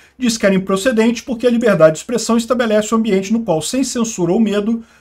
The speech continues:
várias opiniões, ideologias podem ser manifestadas e contrapostas e coisa e tal.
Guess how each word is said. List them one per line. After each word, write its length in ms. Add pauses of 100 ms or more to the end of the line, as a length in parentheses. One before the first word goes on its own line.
(140)
várias 380
opiniões, 500
ideologias 400
podem 240
ser 100
manifestadas 560
e 60
contrapostas 720
e 40
coisa 220
e 40
tal. 320